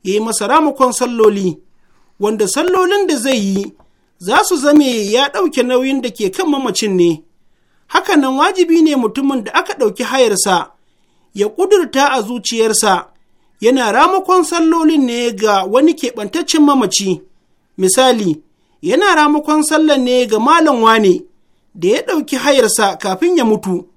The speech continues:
ko yana ramakon sallar ne ga mahaifin Malam wane da ya mutu.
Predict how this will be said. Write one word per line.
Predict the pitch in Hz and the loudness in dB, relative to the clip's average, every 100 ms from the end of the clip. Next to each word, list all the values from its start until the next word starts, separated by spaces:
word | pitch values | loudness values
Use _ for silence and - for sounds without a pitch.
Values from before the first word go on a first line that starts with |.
| _ _ _ _ | _ _ _ _
ko | 214 233 | 2 4
yana | 254 214 | 4 0
ramakon | 262 370 370 381 370 | 0 2 0 0 0
sallar | 381 349 294 | 2 2 2
ne | 254 247 233 | 2 2 2
ga | 220 | 2
mahaifin | 262 359 262 254 247 | 2 0 -2 -2 0
Malam | 254 254 226 220 | 2 2 2 2
wane | 220 220 196 185 | 2 2 0 2
da | 180 | 2
ya | 208 | 2
mutu. | 214 214 180 | 0 -4 -6